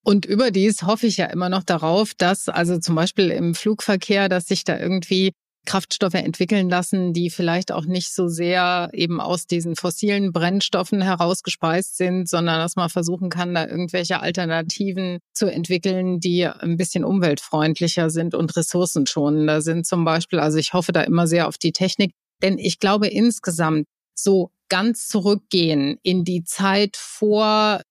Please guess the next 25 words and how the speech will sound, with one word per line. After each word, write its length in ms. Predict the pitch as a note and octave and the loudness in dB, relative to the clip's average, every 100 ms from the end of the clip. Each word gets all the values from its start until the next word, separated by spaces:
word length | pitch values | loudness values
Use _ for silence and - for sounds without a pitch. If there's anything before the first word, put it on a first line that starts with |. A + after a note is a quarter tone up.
| _ _ - | _ _ -6
die 80 | E3+ | -4
großen 600 | - G3+ G#3+ F#3 F#3 E3+ | 0 0 2 0 0 -4
Flugreisen, 720 | - A#3 - D#3+ D#3 D3+ E3 | -2 0 2 2 2 2 2
das 260 | F3 - | 0 0
werden 280 | F3+ F#3+ G#3 | 0 2 4
wir 80 | G3 | 4
nicht 260 | F#3+ F#3 F#3+ | 2 0 0
mehr 360 | F3+ F3 E3+ | 2 2 -2
können, 580 | - G#3 F#3+ E3+ D3+ D3+ | -2 2 4 4 4 2
weil 220 | E3 E3+ | 2 2
unsere 320 | - F#3 F#3+ F3+ | 2 0 2 2
Welt 260 | F#3 G#3+ | 2 0
ist 220 | - - | -2 -2
so 300 | - G#3 A#3 | 2 4 4
global 480 | G3 F#3+ F3 F3+ G3+ | 4 2 2 2 2
vernetzt 580 | - F3 F3 A3+ - - | 0 0 2 0 -2 -2
und 160 | F3+ F3 | 0 0
es 100 | F#3+ | 0
ist 160 | F#3 | 0
so 200 | - A3+ | 4 4
viel 240 | G#3+ G#3+ G3 | 4 2 2
von 180 | F#3+ | 2
so 160 | E3+ F#3+ | 4 2
vielem 300 | - G#3 F3 | 2 -2 -2
abhängig 580 | F3 G3 F3+ D#3+ E3+ | -2 -4 -2 0 0